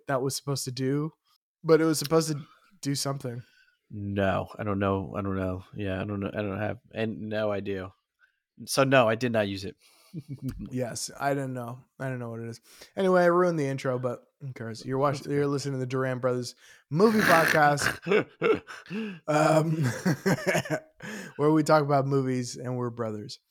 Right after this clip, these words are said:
Speaker 2: Yes.
Speaker 1: That's all you need to know.
Speaker 2: Yes.
Speaker 1: How are you?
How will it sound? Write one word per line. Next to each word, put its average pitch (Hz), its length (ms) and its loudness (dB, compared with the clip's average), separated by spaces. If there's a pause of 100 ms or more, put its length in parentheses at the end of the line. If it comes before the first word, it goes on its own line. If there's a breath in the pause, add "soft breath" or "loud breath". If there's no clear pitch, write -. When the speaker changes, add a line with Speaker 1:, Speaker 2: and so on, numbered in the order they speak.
(340 soft breath)
Speaker 2:
Yes. 95 200 0
Speaker 1:
That's 143 160 2
all 123 140 4
you 113 140 -4
need 113 180 -8
to 120 80 -10
know. 123 400 0 (320 loud breath)
Speaker 2:
Yes. 98 320 -6 (500)
Speaker 1:
How 156 160 4
are 175 100 6
you? 185 280 4